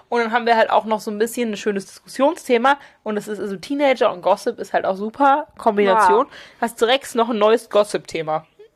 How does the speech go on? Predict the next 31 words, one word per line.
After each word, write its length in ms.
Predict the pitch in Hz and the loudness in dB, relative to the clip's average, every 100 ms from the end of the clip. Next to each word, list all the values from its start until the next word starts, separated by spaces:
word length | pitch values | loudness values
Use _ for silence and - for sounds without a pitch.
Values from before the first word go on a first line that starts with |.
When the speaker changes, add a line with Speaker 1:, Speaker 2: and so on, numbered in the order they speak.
| _ 208 | _ 2
Speaker 2:
Ah, 340 | 214 214 180 | 6 6 6
ja, 220 | 190 202 - | 6 6 4
also 180 | 240 233 | 2 2
das 160 | 233 | 2
neue 160 | 262 220 | 2 4
Gossip-Thema 600 | 240 262 262 320 254 233 | 4 2 0 0 2 2
gibt's 200 | 208 - | 0 0
auf 140 | 220 | 0
jeden 220 | 220 208 220 | 0 -4 0
Fall. 300 | 180 - - | 0 0 -2
Speaker 1:
Ja. 180 | 311 226 | 0 0
Speaker 2:
Ganz 140 | 151 - | 0 0
fleißig, 520 | 180 175 - 185 - | 0 0 -2 -8 -4
ganz 260 | 262 277 | -2 -2
Speaker 1:
Deswegen 300 | 254 294 311 | 0 0 0
Speaker 2:
fleißig. 120 | 262 254 | -2 -2
Speaker 1:
finde 240 | 302 254 | 0 2
ich, 200 | 269 - | 0 0
ist 280 | 233 240 - | -2 -2 -4
super. 480 | 202 196 175 160 156 _ _ _ _ _ - | -6 -2 0 0 -4 _ _ _ _ _ -8
Speaker 2:
Ja. 320 | 185 185 226 | 0 2 4
Speaker 1:
Ohnegleichen. 580 | 240 208 190 185 160 160 | 2 2 2 2 -4 -6
Also 180 | 175 208 | -2 0
ist 140 | 233 | 2
auf 120 | 233 | 2
jeden 120 | 262 | 2
Fall 140 | 262 147 | 2 2
ohnegleichen. 380 | 156 156 160 180 | 0 -2 -2 -6
Gibt's 180 | - | -8
nicht 140 | 247 214 | -6 -2
nochmal. 340 | 240 233 185 | 0 2 0